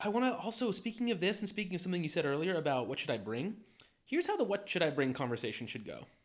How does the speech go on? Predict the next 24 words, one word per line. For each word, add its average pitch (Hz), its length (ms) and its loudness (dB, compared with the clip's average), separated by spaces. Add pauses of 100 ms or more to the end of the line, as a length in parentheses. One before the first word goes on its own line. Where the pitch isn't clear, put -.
Ask 392 280 2
what - 100 -2
you 170 80 -2
should 135 160 2
bring. 151 300 0 (800)
And 214 320 0 (380)
when, 233 260 2 (180)
when 233 180 2
you 294 140 8
are 349 100 4
asked 226 500 2 (140)
what 196 160 -2
someone 220 200 0
should 160 160 -2
bring, 190 320 2 (500)
do 320 100 2
not 427 220 4
say 170 360 4
to 165 180 0
me, 101 340 -6 (640)
"I - 200 0
don't 370 180 8
know, 208 420 6 (560)
um, 415 360 6